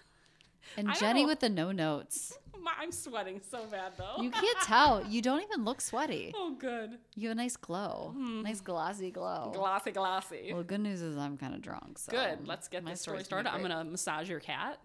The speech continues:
Speaker 1: Okay. And then wash your hands afterwards.
Speaker 2: I can't wait until I get my shots. I'm gonna start my round, my shots, like, probably in, like, a couple months. And then in, after that, I'll be immune to cat shenanigans.
Speaker 1: I really think you're gonna be a cat person once you,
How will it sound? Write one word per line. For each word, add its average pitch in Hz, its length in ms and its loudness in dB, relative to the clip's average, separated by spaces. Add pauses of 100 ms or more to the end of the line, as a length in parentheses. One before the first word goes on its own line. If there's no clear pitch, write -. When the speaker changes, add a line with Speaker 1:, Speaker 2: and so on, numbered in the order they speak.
Speaker 1:
Okay. 190 260 -14 (540)
And 190 100 -12
then 180 80 -10
wash 175 220 -6
your 180 100 -8
hands 170 220 -6
afterwards. - 340 -4
Speaker 2:
I 311 60 2
can't 254 400 -6
wait 190 140 -4
until 180 180 -8
I 175 60 -6
get 165 120 -10
my 151 100 -8
shots. - 520 -8
I'm 175 60 -4
gonna 196 160 -4
start 208 240 -4
my 175 80 -4
round, 156 240 -6
my 165 160 -8
shots, 156 460 -8
like, 165 220 -4
probably 160 340 -8
in, 147 100 -8
like, 147 220 -12
a - 40 -20
couple 160 220 -12
months. 151 540 -8 (440)
And 175 140 -6
then 165 140 -4
in, 156 120 -8 (220)
after 160 300 -10
that, 139 280 -10
I'll 156 120 -12
be 147 240 -14 (160)
immune 147 340 -12
to - 60 -16
cat - 280 -14 (300)
shenanigans. - 580 -14
Speaker 1:
I 175 100 -6 (120)
really 190 140 -6
think 214 220 -10
you're 214 100 -8
gonna 180 100 -6
be 151 120 -6
a 139 40 -6
cat - 260 -10
person - 540 -12 (460)
once 143 260 -6
you, 143 380 -8